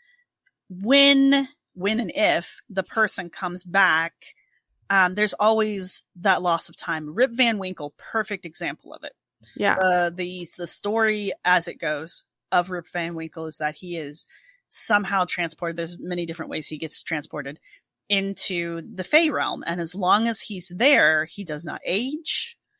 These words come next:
Speaker 1: A-, and he, he's immortal, effectively immortal. And then he returns to the human world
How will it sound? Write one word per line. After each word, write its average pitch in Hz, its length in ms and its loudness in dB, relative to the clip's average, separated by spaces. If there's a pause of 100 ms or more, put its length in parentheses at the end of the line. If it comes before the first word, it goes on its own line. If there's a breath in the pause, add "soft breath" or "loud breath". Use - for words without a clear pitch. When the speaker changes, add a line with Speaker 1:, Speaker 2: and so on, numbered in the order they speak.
(640)
Speaker 1:
A-, 147 40 -2 (240)
and 175 160 -2
he, 180 240 -8
he's 175 340 -4
immortal, 175 560 0
effectively 170 540 -4
immortal. 160 400 -2
And 160 180 -6
then 160 80 -6
he 170 160 -12
returns 185 680 -2
to 156 520 -6
the 160 60 -10
human 220 340 0
world 156 500 0